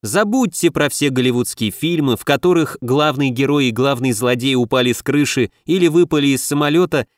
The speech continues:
и продолжают бой в воздухе. Это всё сказки.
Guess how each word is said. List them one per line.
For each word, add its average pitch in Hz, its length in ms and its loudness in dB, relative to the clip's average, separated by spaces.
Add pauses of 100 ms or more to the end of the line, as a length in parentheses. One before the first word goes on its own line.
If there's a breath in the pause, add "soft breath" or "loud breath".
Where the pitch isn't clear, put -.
и 117 120 -2
продолжают 143 680 0
бой 123 240 2
в 95 60 -4
воздухе. 101 680 -4 (480)
Это 233 300 -2
всё 202 240 2
сказки. 151 720 -2